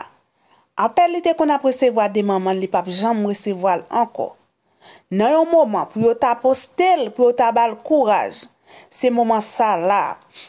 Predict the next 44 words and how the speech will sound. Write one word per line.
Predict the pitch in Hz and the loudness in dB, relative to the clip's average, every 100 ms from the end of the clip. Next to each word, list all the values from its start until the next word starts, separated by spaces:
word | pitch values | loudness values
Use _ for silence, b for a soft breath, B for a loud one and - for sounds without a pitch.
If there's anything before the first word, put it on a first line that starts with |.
| B 208 | B -2
yo | 220 208 | 0 0
pran | - 233 220 | -2 0 0
l | 190 | -2
pou | 208 | -2
y | 202 | 0
ap | 185 170 | -2 -2
denigre | 262 277 269 185 175 | 0 0 -2 -6 -6
l, | 160 160 | -6 -2
devalorize | 220 233 226 220 226 214 190 208 220 | 0 2 2 2 -2 -2 -6 -2 0
l, | 160 - B B B B | 0 -6 B B B B
fè | B - 262 254 | B -2 0 0
l | |
parèt | 254 233 214 208 208 | 0 0 0 -2 -2
lèd | 190 208 196 185 180 - - | -2 0 0 -2 -12 -14 -8
nan | 196 202 | -4 -2
sosyete | - - 208 - 185 165 - 208 151 110 | -2 -2 -2 -2 -4 -6 -2 -2 -2 -6
a. | - _ _ b b b | -12 _ _ b b b
E | 311 403 | 0 0
li | 440 | 0
menm | 427 392 381 | 0 0 0
tou, | 381 254 - - | 0 0 -6 -4
lè | 254 | 0
manman | 294 277 269 | 2 2 0
l | 240 | 0
mouri, | 240 226 233 | -2 -2 -2
papa | 226 220 208 220 | -2 -2 0 0
l | 208 | -2
mouri, | 202 202 214 175 _ _ _ b b b b | -4 -2 -4 -6 _ _ _ b b b b
li | 202 220 | -2 2
pa | 254 262 | 2 0
konprann | 277 - | -4 -2
prale | 277 269 233 226 214 | 0 2 2 0 -2
pou | 226 | 0
l | 226 | 2
al | 220 202 | 2 2
wè | 208 190 | 0 0
se | - 190 | -2 -4
frè | - - 226 185 | -6 -2 0 0
l, | 156 - B B B | -4 -14 B B B
pou | B 240 | B 2
l | 233 | 2
al | 226 180 | 0 -2
depanse | 277 269 262 233 240 240 | 0 0 0 0 -2 -2
plis | 220 214 | -4 -4